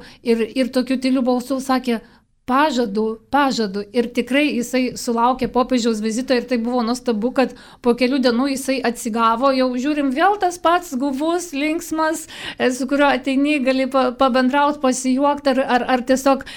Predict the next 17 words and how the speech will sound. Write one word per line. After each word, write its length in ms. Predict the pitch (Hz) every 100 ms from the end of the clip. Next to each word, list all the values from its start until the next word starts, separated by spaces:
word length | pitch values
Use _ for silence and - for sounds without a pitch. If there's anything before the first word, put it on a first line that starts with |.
| - -
e, 180 | 254
kartu 320 | 247 269 269 277
pabūt. 480 | 262 226 277 359 - - - - -
E, 280 | 240 247 247
ir 100 | 262
sakom: 340 | 269 262 233
"Tai 140 | 233
va, 140 | 240 269
jau 160 | 302 302
greitai 420 | 262 269 302 302
bus 220 | 240 262 269
popiežiaus 640 | 269 277 285 262 269 262
vizitas." 540 | 247 233 269 269 247 240 - -
Jis: 120 | - 220
"Laukiu, 480 | 220 247 311 262 262
laukiu", 420 | 269 311 302 240
sako, 380 | 262 247 247